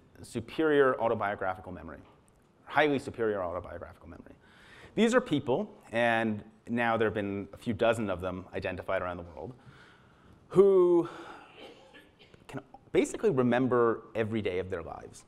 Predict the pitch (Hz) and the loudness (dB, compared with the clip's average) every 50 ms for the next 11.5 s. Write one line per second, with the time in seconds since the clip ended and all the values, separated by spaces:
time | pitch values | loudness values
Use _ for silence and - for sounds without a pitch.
0 | _ _ _ _ _ _ _ _ _ _ _ _ - 120 120 123 123 123 - - | _ _ _ _ _ _ _ _ _ _ _ _ -6 -2 0 0 0 0 -2 -2
1 | 143 175 - - 147 147 - 139 143 - 143 139 - 110 101 107 113 123 131 127 | -4 -4 -2 -2 -2 -2 -2 -4 -6 -6 -6 -6 -6 -6 -6 -4 -4 -6 -6 -8
2 | - - - 107 107 107 104 104 104 104 104 101 101 101 101 101 95 95 95 90 | -12 -10 -6 -4 -2 -2 -2 -2 -4 -4 -4 -4 -6 -6 -6 -6 -4 -4 -4 -2
3 | 92 92 80 92 104 107 104 - - 135 131 120 120 120 117 - - - - - | -2 -2 -2 0 0 -2 -2 0 2 2 4 4 4 2 0 -2 -8 -18 -18 -16
4 | - - - - 104 95 87 104 113 120 131 135 135 131 107 87 80 95 147 185 | -18 -16 -12 -10 -8 -4 0 2 2 2 2 0 0 -2 -4 -4 -6 -8 -12 -14
5 | - - _ _ _ _ _ _ - 98 92 87 - 98 95 90 - - 113 - | -16 -20 _ _ _ _ _ _ -8 -6 -6 -6 -6 -6 -6 -6 -8 -8 -12 -16
6 | _ _ _ _ _ _ _ _ _ _ _ _ _ _ - 127 127 127 131 120 | _ _ _ _ _ _ _ _ _ _ _ _ _ _ 2 4 4 4 4 2
7 | - - - - - - - 247 - - 85 - - - _ _ _ _ _ _ | -2 -6 -16 -20 -8 -4 -4 -2 -2 -4 -8 -10 -12 -18 _ _ _ _ _ _
8 | _ 208 233 - - - 175 220 220 185 175 156 190 226 247 247 240 214 - - | _ -16 -16 -16 -12 -10 -8 -6 -4 -4 0 2 4 4 6 6 6 4 4 4
9 | - 165 170 156 143 110 107 107 98 92 - - - _ _ - - - - - | 2 2 4 6 6 6 4 2 -2 -6 -8 -14 -20 _ _ -20 -20 -20 -14 -10
10 | 117 127 131 147 160 151 - - - 147 143 135 135 127 120 120 123 113 110 107 | -8 -8 -6 -4 -6 -6 -6 -4 -4 -2 0 0 0 2 2 2 2 2 2 0
11 | 101 98 92 92 90 87 87 85 78 85 | -2 -2 -2 -4 -4 -6 -6 -10 -12 -14